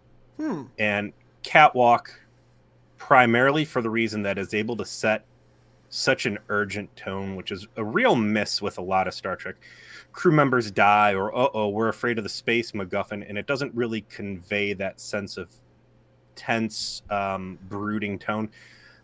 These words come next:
Speaker 2: So, uh, you know, leading in with this oppressive fear that everybody's gonna be radiated to death. Fun, uh, guest stars. You had, uh, Ed Norton's boss from Fight Club in there.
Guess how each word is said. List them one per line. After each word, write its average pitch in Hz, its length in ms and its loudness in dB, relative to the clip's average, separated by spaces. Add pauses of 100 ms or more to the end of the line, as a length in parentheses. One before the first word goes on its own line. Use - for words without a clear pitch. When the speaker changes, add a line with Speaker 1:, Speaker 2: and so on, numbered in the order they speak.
(200)
Speaker 2:
So, 107 400 2 (720)
uh, 98 240 -4 (540)
you 135 100 -6
know, 107 120 -2
leading 143 520 2
in 135 220 2
with 110 220 -2
this - 340 -4 (720)
oppressive 127 540 2
fear 113 300 0
that 98 140 -2
everybody's 107 280 -2
gonna 107 140 -4
be 107 260 -4
radiated 92 640 -6
to 87 100 -18
death. 92 360 -8 (600)
Fun, 143 680 2 (400)
uh, 104 600 2 (440)
guest 120 260 4
stars. 110 400 2
You 110 60 -2
had, 104 160 -4
uh, 101 180 -4
Ed 113 180 -4
Norton's 110 340 -6
boss 107 300 0
from 92 180 -12
Fight 107 280 -4
Club 107 240 -6
in 107 140 -4
there. 110 280 -6